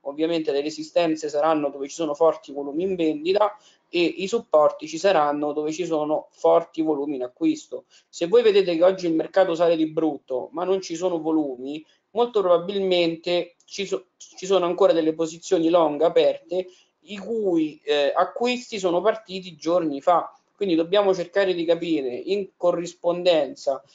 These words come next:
delle candele di esplosioni volatili se lì ci sono stati volumi in acquisto. Sfruttando un pochettino quella che è la piattaforma di Tickmill, vi posso dire che i volumi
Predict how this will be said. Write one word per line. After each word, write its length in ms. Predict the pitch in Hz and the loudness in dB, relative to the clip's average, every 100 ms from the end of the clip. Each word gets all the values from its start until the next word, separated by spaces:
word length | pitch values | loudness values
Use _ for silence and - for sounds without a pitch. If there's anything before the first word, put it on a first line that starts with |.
| _ | _
delle 280 | _ 160 165 | _ 0 2
candele 380 | 160 165 208 202 | 0 2 2 2
di 80 | 165 | 0
esplosioni 500 | 160 156 160 190 175 | -6 -6 0 2 2
volatili 720 | 165 170 147 123 151 180 - | 4 4 2 0 -6 -6 -8
se 240 | - - 240 | -18 -4 -2
lì 280 | 247 247 240 | -2 -8 -8
ci 140 | 220 | -8
sono 200 | 202 208 | -6 -6
stati 320 | - 185 190 | 0 0 0
volumi 340 | 202 170 156 151 | -4 -2 -2 -2
in 60 | |
acquisto. 680 | 143 - 135 123 - 127 - _ _ | -6 -10 -18 -18 -12 -12 -12 _ _
Sfruttando 720 | _ - 214 220 - 294 285 233 | _ -8 -4 -2 2 4 4 2
un 100 | 202 | 2
pochettino 580 | 202 190 190 214 190 170 | 2 2 0 0 2 6
quella 260 | 214 202 | 6 6
che 80 | 190 | 4
è 20 | |
la 120 | 180 | 4
piattaforma 600 | 180 185 - 190 202 190 | 2 2 2 2 2 2
di 180 | 175 180 | -2 -4
Tickmill, 560 | 180 247 220 185 165 151 | -8 -8 -8 -6 -4 -2
vi 120 | 151 | -4
posso 360 | 165 180 - 185 | 0 0 0 -6
dire 260 | 196 202 165 | -4 -4 -4
che 100 | 170 | -2
i 120 | 156 | -2
volumi 600 | 165 180 208 190 165 | -2 -2 -4 -4 -6